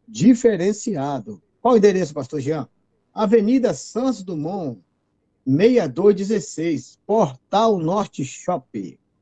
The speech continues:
cidade de Lauro de Freitas, região metropolitana de Salvador. Portal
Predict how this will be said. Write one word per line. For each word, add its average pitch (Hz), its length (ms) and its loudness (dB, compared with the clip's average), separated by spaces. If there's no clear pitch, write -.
cidade 151 600 -2
de 156 120 2
Lauro 127 220 0
de 147 100 -2
Freitas, 160 640 -4
região 180 440 2
metropolitana 160 1080 -2
de 160 80 -6
Salvador. 165 520 -6
Portal 180 680 2